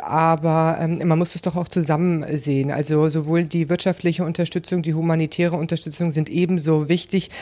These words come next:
Ähm, der, die westlichen Finanzhilfen führen, äh, hier dazu, dass dieser Staat, äh, soweit es eben geht, noch funktionsfähig ist. Und das würde ich auch, äh, nicht außer Acht lassen.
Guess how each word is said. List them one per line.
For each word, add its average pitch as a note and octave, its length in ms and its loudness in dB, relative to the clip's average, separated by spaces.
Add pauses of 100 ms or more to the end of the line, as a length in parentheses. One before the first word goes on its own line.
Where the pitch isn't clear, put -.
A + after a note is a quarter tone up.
(300)
Ähm, E3 300 2 (100)
der, D#3+ 440 4
die E3+ 120 2
westlichen F3 720 2
Finanzhilfen F3 880 2
führen, F#3 640 2
äh, E3 160 -2
hier E3 280 2
dazu, F3 420 0
dass E3 240 0
dieser E3+ 260 2
Staat, E3+ 460 -2 (340)
äh, D3 140 -2
soweit D#3+ 340 4
es E3 120 -6
eben E3 160 0
geht, E3+ 180 0
noch E3+ 100 2
funktionsfähig E3+ 960 0
ist. C#3 220 -4
Und D3+ 100 -4
das D#3 200 -2
würde D#3+ 220 2
ich D#3+ 300 -2
auch, D#3+ 360 0
äh, D#3 300 0
nicht D#3 400 -4
außer D3 300 -2
Acht - 220 -8
lassen. C3 340 -10